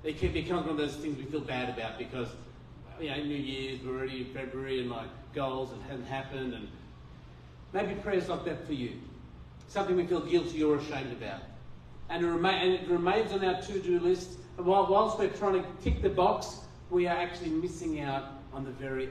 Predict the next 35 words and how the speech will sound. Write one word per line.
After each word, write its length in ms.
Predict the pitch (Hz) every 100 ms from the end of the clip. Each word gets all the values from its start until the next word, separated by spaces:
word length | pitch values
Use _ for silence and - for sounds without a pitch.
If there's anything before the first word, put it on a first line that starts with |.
| -
essence 460 | 135 - 139 123 127
of 140 | 117
what 200 | 120 - -
prayer 200 | 117 107
is. 220 | 98 - - - - - - - - -
We're 100 | 135
missing 380 | 156 165 147
out 140 | 139 135 - -
on 140 | 143
the 80 | 143
very, 480 | 127 147 147 135 143 -
uh, 180 | 139 135 - 160
element 540 | 175 165 147 139 147
that 80 | 147
what, 260 | 147 139 139
what, 260 | 135 -
what 200 | 160 139
Jesus 480 | - 165 156 143 139
would 140 | 151 139
show 300 | - 165 160
us. 80 | 156
He's 100 | 156
a 80 |
lot 100 | 170
of 80 | 156
wisdom 400 | 156 156 160 151
and 80 | 139
a 40 | 147
lot 100 | 143
of 140 | -
teaching 320 | 127 - 143 131
around 160 | 123 117 -
prayer. 200 | 110 - - - - - - - 185
And 120 | 180
so 460 | 240 220 190 -